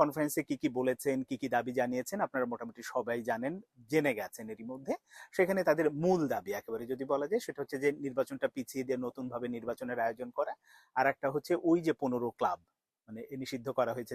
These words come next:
যাদের আসলে ভোটাধিকার বাতিল করা হয়েছে, তাদের সেটা ফিরিয়ে দেওয়া।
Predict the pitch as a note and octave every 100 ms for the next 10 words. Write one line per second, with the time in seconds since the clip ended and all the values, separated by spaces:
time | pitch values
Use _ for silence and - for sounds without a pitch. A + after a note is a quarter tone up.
0 | A#2 A2+ A2 A2+ - A#2 C3 C3+ B2 A#2+
1 | A2+ A2 C3+ C#3+ C#3 D#3 - - _ -
2 | _ - A#2+ A#2+ B2 A2+ - D#3+ B2 G#2
3 | G2